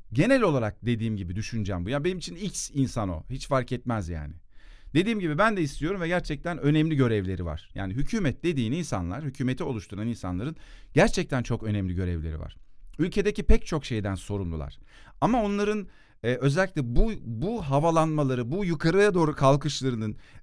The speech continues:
en büyük sebebi de, hatta bence en tek sebebi halkın o insanlara nasıl baktığı. O insanları ne yerine koyduğu. Hani az önce dedim ya, kendilerini tanrı mı zannediyorlar? Çünkü halk da onları öyle zannediyor. Neredeyse o pozisyona koyuyor.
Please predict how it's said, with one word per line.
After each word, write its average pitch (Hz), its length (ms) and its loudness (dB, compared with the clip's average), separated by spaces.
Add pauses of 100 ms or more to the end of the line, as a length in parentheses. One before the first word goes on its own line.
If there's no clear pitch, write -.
en 214 240 4
büyük 147 280 2
sebebi 120 400 0
de, 117 40 -2
hatta 139 300 0
bence 151 220 0
en 156 300 -2
tek - 300 0
sebebi 123 460 -6 (280)
halkın 151 580 -2 (320)
o 196 140 8
insanlara 147 600 0
nasıl 131 340 0
baktığı. 87 420 -6 (540)
O 175 120 6
insanları 156 680 2
ne 143 100 8
yerine 104 400 2
koyduğu. 80 440 -6 (260)
Hani 151 160 4
az 190 140 2
önce 202 200 -2
dedim 254 120 -2
ya, 196 140 0
kendilerini 170 580 0
tanrı 156 320 0
mı 190 80 -2
zannediyorlar? 107 600 0 (320)
Çünkü 240 340 -4
halk 147 380 -2
da 208 60 0
onları 147 320 0
öyle 104 220 -2
zannediyor. 85 520 -4 (380)
Neredeyse 208 440 4
o 202 120 0
pozisyona 107 540 8
koyuyor. 78 320 -6